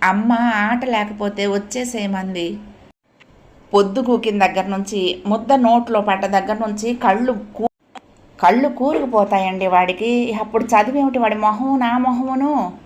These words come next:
అక్షరాలన్నీ అలుక్కుపోయి సున్నాల్లా కనిపిస్తుంటాయి. అందుకే ప్రాక్టీస్ లేని రోజునైనా శుభ్రంగా స్నానం చేసి కూర్చుని చదువుకోమన్నాను నేనే, సంజాయిషీగా అంది సరస్వతి. "నిద్ర వస్తే నిలబడి చదువుకోమను,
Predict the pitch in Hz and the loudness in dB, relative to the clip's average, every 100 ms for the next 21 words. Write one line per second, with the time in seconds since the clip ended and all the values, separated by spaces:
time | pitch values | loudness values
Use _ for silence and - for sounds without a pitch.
0 | - 190 - 254 233 220 233 254 214 233 | -6 -6 -4 2 2 2 0 0 0 0
1 | 247 254 233 240 254 240 233 220 208 240 | -2 -4 -2 -2 -2 -4 -2 -2 -2 -2
2 | 247 226 208 220 208 202 202 190 - - | -2 -4 -6 -10 -8 -2 -2 -4 -8 -16
3 | _ _ _ _ - - _ 175 185 208 | _ _ _ _ -20 -20 _ 0 2 0
4 | 208 233 269 254 202 240 247 247 220 196 | -2 0 -2 2 2 2 -2 -4 -2 -2
5 | 190 190 185 190 175 180 226 240 196 180 | 0 -2 -2 -2 -2 0 -2 -2 -6 -4
6 | 220 214 202 208 185 202 247 240 208 208 | -6 -4 -6 -4 -4 -2 0 0 -2 -6
7 | 214 214 226 262 269 214 254 247 220 190 | -6 -6 -4 -4 -2 -2 -2 -2 -4 -2
8 | 190 185 185 202 214 196 185 - - - | -2 -4 -4 -4 -4 -6 -6 -12 -20 -20
9 | - - - - 196 190 196 208 208 190 | -20 -20 -20 -4 2 2 2 -4 -6 -4
10 | 202 180 170 170 175 175 - 185 160 - | -2 -2 -4 -6 -6 -6 -10 -10 -10 -12
11 | - - - - - - - - 175 175 | -18 -20 -20 -20 -20 -20 -20 -4 -2 2
12 | 233 208 208 202 208 180 226 233 208 175 | 2 2 0 -2 0 0 0 -2 -2 0
13 | 180 185 175 175 175 | 0 0 -2 -2 -6